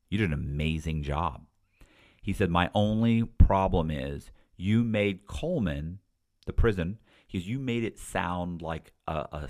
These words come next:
a summer camp, like a rough high school summer camp. You made it sound like it was a joke." And I go, "It is kind of a joke. It's not like a real prison." I said, "Like, I've been to real prisons." I go, "This isn't a real prison."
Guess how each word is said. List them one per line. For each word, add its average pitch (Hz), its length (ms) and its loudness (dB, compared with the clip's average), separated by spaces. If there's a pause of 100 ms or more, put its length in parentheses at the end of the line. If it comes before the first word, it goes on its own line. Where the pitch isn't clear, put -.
(140)
a 82 80 -2
summer 85 380 -6
camp, 67 340 -14
like 76 160 -6
a 73 80 -6
rough 85 400 -2 (580)
high 87 180 0
school 69 540 -10 (100)
summer 78 380 -4
camp. - 340 -14
You 87 120 -4
made 95 160 0
it 90 100 -4
sound 87 240 0
like 80 140 -6
it 80 60 -6
was 76 100 -6
a 71 40 -8
joke." 67 520 -6 (720)
And 95 80 -2
I 92 80 -2
go, 90 160 0
"It 104 140 -2
is 139 200 -2
kind 82 200 -2
of 71 60 -6
a 69 60 -10
joke. 76 240 -4
It's 85 160 -6
not 117 140 -2
like 127 160 -6
a 87 60 0
real 80 280 0
prison." 78 640 4 (320)
I 85 60 -6
said, 95 140 -6
"Like, 85 140 0
I've 101 200 2
been 135 160 4
to 80 80 0
real 80 240 4
prisons." 76 540 2
I 73 100 -6
go, 73 120 -6
"This 104 180 -2
isn't 101 240 -2
a 73 40 -8
real 76 200 -2
prison." 76 480 0